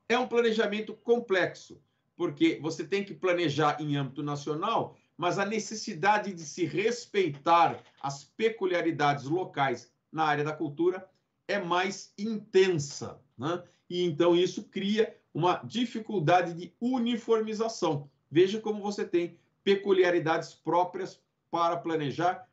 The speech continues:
cada uma das políticas públicas. E quem observar e verificar vai notar ainda que essa dificuldade se intensifica pela falta de uniformidade metodológica entre esses diversos instrumentos de planejamento,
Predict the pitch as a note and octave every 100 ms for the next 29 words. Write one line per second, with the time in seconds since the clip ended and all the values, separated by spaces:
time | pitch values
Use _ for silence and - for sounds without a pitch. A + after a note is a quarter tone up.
0 | _ - G3+ F#3 F3+ F#3 E3+ E3 - D#3
1 | D3+ - D3 - A#2+ G2+ F#2+ F2+ - _
2 | _ _ _ _ _ _ _ _ _ _
3 | D#3 C#3+ A3+ A#3 - F#3 C#3+ C3+ C3 -
4 | - D3 C#3 C3+ C#3+ - G#3 C#3+ - _
5 | _ C3 G3+ A3 G#3 - F3+ G3 F#3+ -
6 | F3+ G3+ E3+ E3 F#3 F3 E3 D#3+ - G3+
7 | F#3+ F3+ F3 - G#3 G#3 A3 - - _
8 | _ - G3+ G3+ - - A3+ C4 - G#3+
9 | D#3 D3+ D3 G#3+ A#3+ A#3 - A3 A3 F#3
10 | F#3+ G#3 G#3 F#3+ A3 A3 A3+ A3 G#3+ F3
11 | F3+ D#3+ B2 A2 _ _ D3 F3+ F3+ F#3+
12 | G3 E3+ F3 D3+ F3+ F#3+ F3 G3 - G3
13 | E3 E3+ F#3+ - F3 F3 F3+ F#3 F3+ F3+
14 | C#3+ C#3+